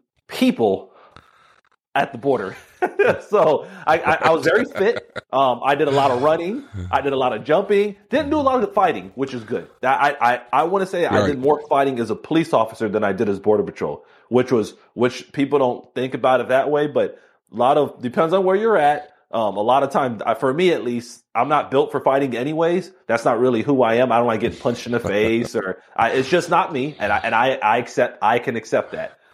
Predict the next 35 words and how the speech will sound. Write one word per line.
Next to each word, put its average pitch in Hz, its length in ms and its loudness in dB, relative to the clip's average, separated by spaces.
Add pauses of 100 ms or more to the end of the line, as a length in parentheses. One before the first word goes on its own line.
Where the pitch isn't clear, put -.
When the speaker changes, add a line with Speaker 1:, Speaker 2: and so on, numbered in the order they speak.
(220)
Speaker 1:
So 117 540 0
for 127 120 -4
me, 165 280 0
Speaker 2:
Right. - 240 0
Speaker 1:
it, - 20 2
it 131 180 2
was 131 160 -2
more 131 240 0
chasing 139 760 0
and, 98 180 -2 (200)
and, 104 240 0
and, 95 240 -2 (220)
and 95 340 -2 (400)
not 185 180 2
investigating, 120 680 -2
but 98 140 -4
kinda 120 360 0
looking 127 280 2
at 104 200 2 (340)
different 123 300 -2
signs 120 240 2
of 107 80 -6
deception, 120 680 -2
body 110 300 2
language. 117 520 -4 (440)
But 131 220 0
for 127 120 -2
me, 139 360 -2 (300)
it 120 60 -2
was 143 160 -2
cool. 156 280 2
I 127 80 4
got 127 240 0
that. 135 220 2
But 107 240 -4